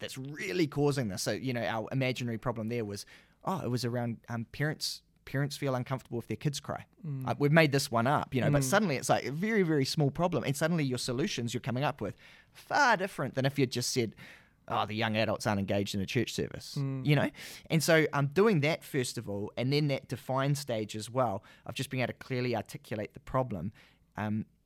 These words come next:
Speaker 1: it, it means you're more likely solving the actual felt problem, not just
Speaker 2: Mm.
Speaker 1: what you think the problem is.
Speaker 2: Mm.
Speaker 1: Um, so, I mean, another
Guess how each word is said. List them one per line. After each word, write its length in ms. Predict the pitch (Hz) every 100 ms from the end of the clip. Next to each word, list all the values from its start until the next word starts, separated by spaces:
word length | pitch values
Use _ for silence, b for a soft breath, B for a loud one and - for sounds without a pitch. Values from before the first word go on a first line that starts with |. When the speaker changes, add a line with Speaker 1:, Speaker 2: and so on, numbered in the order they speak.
| -
Speaker 1:
it, 140 | 131 -
it 160 | 139 151
means 360 | 147 175 185
you're 100 | 165
more 400 | 131 135 143 151
likely 440 | 131 127 131 - 117
solving 680 | - 123 123 120 123 117 113
the 140 | 123 120
actual 440 | - - - - 117
felt 420 | - 120 107 -
problem, 400 | - 117 110 104
not 180 | 113 143
just 180 | 139 131
Speaker 2:
Mm. 40 |
Speaker 1:
what 140 | 123 -
you 140 | 113
think 260 | - 113 -
the 60 |
problem 360 | 107 123 120 113
is. 280 | 117 262 - -
Speaker 2:
Mm. 360 | 156 147 139 135
Speaker 1:
Um, 180 | - 131
so, 120 | -
I 60 | 170
mean, 160 | 196 180
another 360 | 160 175 175